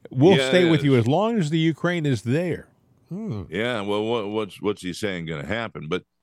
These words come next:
Speaker 2: here's my thing. Uh, "America stands with you." Really? Everybody I know does not want to be giving money to the Ukraine. I don't remember a vote on this. Should we give money to the Ukraine? Maybe we need to
Speaker 1: But he doesn't
Speaker 2: start
Speaker 1: care about that, Bill.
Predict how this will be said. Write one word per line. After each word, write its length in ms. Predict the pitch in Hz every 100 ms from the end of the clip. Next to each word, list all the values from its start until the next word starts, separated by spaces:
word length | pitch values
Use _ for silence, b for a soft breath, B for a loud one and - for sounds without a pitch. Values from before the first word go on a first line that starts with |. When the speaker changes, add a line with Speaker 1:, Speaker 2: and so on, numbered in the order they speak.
| _ _ _ _
Speaker 2:
here's 320 | - - 277
my 220 | 143 131 92
thing. 380 | 85 - - - _ -
Uh, 140 | - 160
"America 540 | 127 135 226 226 139
stands 380 | 113 147 143 127
with 160 | 117 151
you." 200 | 92 78
Really? 460 | 80 131 202 220 175 _ _ _ _ _ _ _ _ -
Everybody 580 | 127 180 180 143 120 101
I 180 | 101 110
know 500 | 90 82 73 76 73 _ _ _ _ _ _ - 82
does 340 | 101 101 76
not 260 | 95 127 90
want 180 | 85
to 40 | 78
be 120 | 76
giving 320 | 71 82 73
money 300 | 76 87 82
to 140 | 62 76
the 80 | 65
Ukraine. 580 | 65 - 117 123 80 - _ _ _ _
I 160 | - 196
don't 160 | 240
remember 400 | 226 208 220 196
a 60 | 147
vote 300 | 110 143 165
on 240 | 107 85
this. 180 | 69 67
Should 300 | - - 104
we 160 | 104 120
give 260 | 104 113
money 320 | 82 107 104 95
to 120 | 98
the 80 | 92
Ukraine? 500 | 85 71 101 90 101
Maybe 340 | 226 269 254
we 240 | 220 196 190
need 300 | 170 165 123
to 80 | -
Speaker 1:
But 80 |
he 120 | 139 208
doesn't 160 | 208
Speaker 2:
start 200 | 139 107
Speaker 1:
care 180 | 101 202
about 280 | 165 117 -
that, 220 | 95 85
Bill. 280 | - 98 135